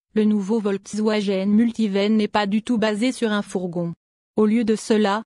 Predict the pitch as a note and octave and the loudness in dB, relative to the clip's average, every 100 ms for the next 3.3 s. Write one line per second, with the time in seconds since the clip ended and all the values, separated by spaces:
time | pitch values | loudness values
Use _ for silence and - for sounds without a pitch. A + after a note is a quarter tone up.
0 | _ A#3 A3+ - B3 A#3 A3 G#3 G3+ G#3 | _ -4 -4 -2 0 0 0 0 0 0
1 | G#3 G#3 G#3 A3+ A#3 - G#3 G3+ G3 F3 | 0 0 0 -2 -4 -4 0 2 0 -2
2 | F3+ F3+ F3+ _ - - A3+ - A3 A3 | -4 -4 -6 _ -12 -4 -4 -2 -2 0
3 | G#3 G3+ G#3+ | 2 0 -2